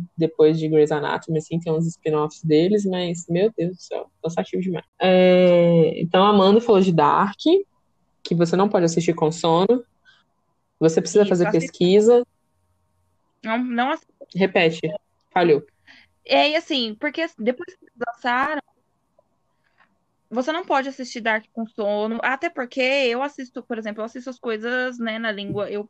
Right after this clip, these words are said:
Speaker 2: prefiro assistir na língua original, legendado. E acho muito difícil alguém aqui falar alemão. Então, tem, já tem essa complicação.
Speaker 1: Você tem que prestar
Speaker 2: Porque você
Speaker 1: uma
Speaker 2: tá ali, você não
Speaker 1: atenção
Speaker 2: consegue
Speaker 1: na
Speaker 2: virar pra um
Speaker 1: legenda.
Speaker 2: lado e entender o que tá falando. Em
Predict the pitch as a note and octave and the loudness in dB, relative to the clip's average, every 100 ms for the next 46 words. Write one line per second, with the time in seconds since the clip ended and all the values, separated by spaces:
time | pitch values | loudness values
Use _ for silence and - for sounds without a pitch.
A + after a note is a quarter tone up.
0 | - A#3+ A#3+ A3+ - A3+ F#3+ G3 G#3 A#3 | -12 -10 -8 -8 -10 -14 -12 -12 -10 -10
1 | C4 _ _ - D4+ D#4 C#4+ B3 C4 B3+ | -12 _ _ -6 -4 -2 -2 -2 -4 -8
2 | C#4 E4+ A3 G3 G3+ _ _ _ - A3+ | -8 -6 -8 -10 -20 _ _ _ -14 -8
3 | A#3+ A#3 - A#3+ B3 - C#4 B3 A3+ A3+ | -6 -6 -6 -6 -8 -12 -12 -10 -10 -8
4 | A#3 A#3+ A3+ G#3+ A3+ _ _ B3+ A3+ G#3 | -10 -10 -8 -8 -10 _ _ -10 -8 -6
5 | G3+ A3+ C4+ B3 E3 G3 _ A#3+ D4+ C4+ | -6 -6 -4 -6 -6 -14 _ -6 -4 -4
6 | G#3+ _ _ _ - A#3 B3 A3+ A#3 A#3 | -8 _ _ _ -4 -2 -2 -4 -6 -10
7 | C4+ D#4 E4 D#4+ - B3+ F#3 F3+ F3+ - | -10 -10 -10 -12 -6 -2 0 0 0 2
8 | F3 E3+ F3+ F3 F#3 F#3 F#3+ E3+ B3+ A#3+ | 2 2 2 2 2 2 0 0 -2 -4
9 | A3 E3+ F#3 G3 E3+ D#3+ E3 E3 D#3+ D#3+ | 0 2 2 4 2 2 2 4 4 2
10 | D#3+ E3 F3 B3+ D#4+ E4+ A#3 G3 - _ | 2 0 2 0 0 -2 -6 -6 -10 _
11 | _ _ C4 B3+ - C4+ C4 C4+ _ G4+ | _ _ -4 -2 -2 -4 -2 -6 _ -10
12 | - - - E4+ C5 C5+ G5 - - - | -8 -6 -4 -2 -2 -2 -8 -20 -20 -20
13 | _ _ _ _ _ _ _ _ _ _ | _ _ _ _ _ _ _ _ _ _
14 | A#3+ B3 | -6 -6